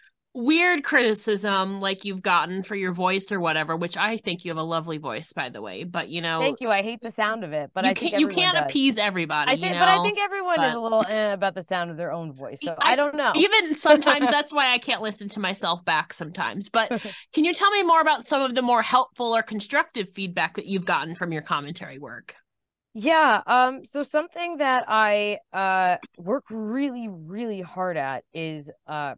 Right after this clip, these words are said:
Speaker 2: preparation going into any commentary gig. Um, and I, I think that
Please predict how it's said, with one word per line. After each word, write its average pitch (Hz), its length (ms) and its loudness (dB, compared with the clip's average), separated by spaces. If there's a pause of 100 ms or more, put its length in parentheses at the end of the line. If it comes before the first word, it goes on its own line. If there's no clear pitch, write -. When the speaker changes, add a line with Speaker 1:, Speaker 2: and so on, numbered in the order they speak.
Speaker 2:
preparation 175 760 -12
going 175 320 -8
into 170 260 -12
any 170 280 -12
commentary 180 580 -10
gig. 185 400 -10 (480)
Um, 170 400 -2 (140)
and 202 100 0
I, 214 120 0 (100)
I 196 80 -6
think 247 260 -10
that 220 220 0